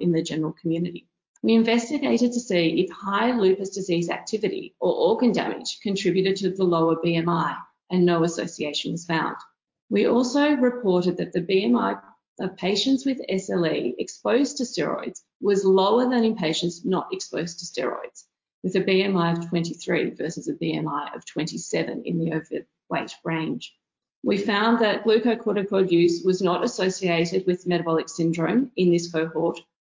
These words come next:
nor was its use associated with the presence of any of its five components.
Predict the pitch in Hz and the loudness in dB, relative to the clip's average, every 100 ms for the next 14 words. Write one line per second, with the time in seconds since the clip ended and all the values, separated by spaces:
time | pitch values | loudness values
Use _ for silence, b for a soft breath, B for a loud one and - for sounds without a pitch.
0 | _ 202 208 226 269 285 285 - 196 165 | _ 0 2 4 4 2 0 -2 2 2
1 | 160 175 - 165 180 185 175 180 190 190 | 2 -2 -2 -2 -2 0 0 -2 -4 -6
2 | 190 165 151 165 165 - - 175 175 170 | -6 -6 -4 -4 -6 -10 -6 2 4 4
3 | 165 - - - 156 147 - 170 165 170 | 0 -6 -12 -4 -2 -2 -4 -6 0 0
4 | 165 170 - - | 0 -4 -12 -20